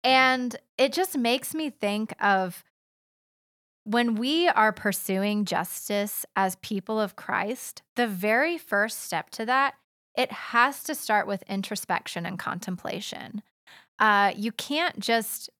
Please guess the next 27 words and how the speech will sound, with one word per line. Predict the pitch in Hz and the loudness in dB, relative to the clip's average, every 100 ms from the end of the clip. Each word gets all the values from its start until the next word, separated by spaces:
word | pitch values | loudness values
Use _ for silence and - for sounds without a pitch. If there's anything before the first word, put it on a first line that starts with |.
| - 277 | 0 0
I | |
mean, | 359 349 | 2 0
you | 349 | 0
can. | 262 254 185 220 | 2 2 2 2
You | 330 | 0
can | 392 392 | 2 2
immediately | 311 262 285 285 247 | 2 2 2 2 2
go | 208 208 214 | 2 4 6
out | 208 - | 6 4
and | 208 | 0
start | - 202 202 | 2 2 2
doing, | 185 220 247 247 | -2 0 2 2
doing, | 214 202 190 | 2 2 0
doing, | 180 175 156 175 190 | -2 -4 -4 -6 -4
and | 214 202 196 | 0 0 2
being | 214 208 208 202 190 | 2 2 2 2 -2
in | - 202 196 - | -2 0 -2 0
action. | 190 180 - 180 170 190 - - | 2 2 0 -4 -4 -6 -10 0
But | 226 | 4
if | 240 254 | 4 4
you | 254 | 2
really | 233 240 294 | 6 6 4
want | 240 214 214 | 4 4 2
it | - - | 0 0
to | 233 | -2
be | 185 190 196 190 - | 0 0 2 0 0
a | 185 180 170 | 2 2 0